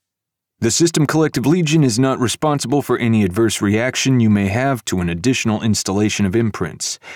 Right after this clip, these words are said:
For the soldier's comfort and safety, it is advised that the soldier not attempt to utilize the functions of pre-existing imprints, at risk of volatile interfacing,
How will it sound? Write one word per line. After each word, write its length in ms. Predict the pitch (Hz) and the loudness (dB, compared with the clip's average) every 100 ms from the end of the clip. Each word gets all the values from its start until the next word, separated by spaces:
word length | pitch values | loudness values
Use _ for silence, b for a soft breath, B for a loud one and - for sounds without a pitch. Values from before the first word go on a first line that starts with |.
| B B | B B
For 180 | 160 180 | 2 4
the 80 | 156 | 2
soldier's 460 | - 117 90 80 - | 2 0 -2 -6 -4
comfort 460 | 113 90 147 147 - | -4 -2 -2 -4 -2
and 240 | 107 85 | -2 -2
safety, 540 | - 107 104 - 143 117 | -2 -2 -2 -2 -2 0
it 140 | 107 | -2
is 120 | 98 | -2
advised 640 | 104 90 117 123 117 - - | -2 -2 -2 0 -2 -4 -6
that 100 | 95 | -2
the 80 | 101 | -2
soldier 360 | - 127 117 | 0 0 2
not 220 | 139 180 | 2 0
attempt 480 | 117 - 90 85 - | -2 -6 -6 -6 -8
to 140 | - 95 | -8 -6
utilize 460 | 92 92 95 87 | -2 -2 -2 -4
the 100 | 92 | -6
functions 520 | - 117 101 113 107 | -4 -4 -2 0 0
of 220 | - 120 - | -2 -8 -4
pre-existing 720 | 123 107 95 98 85 87 82 | 0 0 0 -4 -4 -6 -2
imprints, 600 | 107 92 82 76 - - B B | -4 -2 -6 -8 -8 -10 B B
at 280 | - 113 110 | -4 -2 -2
risk 380 | 104 110 110 - | 0 2 0 -2
of 140 | 82 | -4
volatile 720 | 76 92 135 123 - 110 95 92 | -4 -2 0 -2 -2 -2 -2 -2
interfacing, 840 | 117 117 101 - 104 92 101 95 | -4 -2 -2 -2 -2 0 0 -2